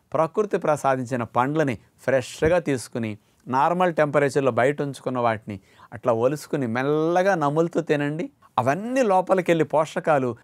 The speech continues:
మీ ఇన్ఫ్లమేషన్ చక్కగా తగ్గించేస్తాయి. ఏ మెడిసిన్ జలుబుకి, దగ్గుకి మీరు వాడకుండా త్వరగా బయటపడతారు. ఇంత లాభాన్ని కలిగించే పండ్లకి నిందలు వేయటం అంటే మనం చాలా తప్పు మాట్లాడుతున్నట్టు. అంచేత అలాంటి వాటి మీద ఇలాంటి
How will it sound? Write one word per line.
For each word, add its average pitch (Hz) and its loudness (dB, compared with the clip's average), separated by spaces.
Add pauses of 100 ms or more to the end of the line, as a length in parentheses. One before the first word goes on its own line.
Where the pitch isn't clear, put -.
మీ 127 -2
ఇన్ఫ్లమేషన్ 185 0
చక్కగా 214 -2
తగ్గించేస్తాయి. 151 0 (200)
ఏ 208 2
మెడిసిన్ 233 2
జలుబుకి, 170 2
దగ్గుకి 147 -2
మీరు 131 0
వాడకుండా 120 0 (360)
త్వరగా 117 2
బయటపడతారు. 123 0 (320)
ఇంత 131 -2
లాభాన్ని 123 2
కలిగించే 175 0
పండ్లకి 131 0 (300)
నిందలు 196 2
వేయటం 196 2
అంటే 131 0 (300)
మనం 127 0
చాలా 127 4
తప్పు 117 -2
మాట్లాడుతున్నట్టు. 110 -2 (360)
అంచేత 117 -4
అలాంటి 113 0
వాటి 147 0
మీద 156 0
ఇలాంటి 127 0